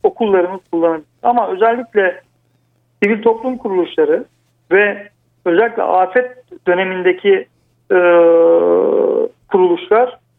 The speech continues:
çalışmaların aksamaması için bu uygulamaları çok aktif kullanabilirler. Kullanıyorlar da zaten. Ama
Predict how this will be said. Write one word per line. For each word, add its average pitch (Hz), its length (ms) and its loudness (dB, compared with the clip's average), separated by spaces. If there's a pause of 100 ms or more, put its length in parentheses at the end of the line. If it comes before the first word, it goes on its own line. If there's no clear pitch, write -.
(220)
çalışmaların 220 580 0
aksamaması 196 640 -4
için 220 280 -8
bu 233 40 -2
uygulamaları 202 640 0
çok 254 200 -2
aktif 202 340 -4
kullanabilirler. 196 720 -2
Kullanıyorlar 262 640 0
da 156 40 -20 (100)
zaten. 151 320 -8 (420)
Ama 233 440 0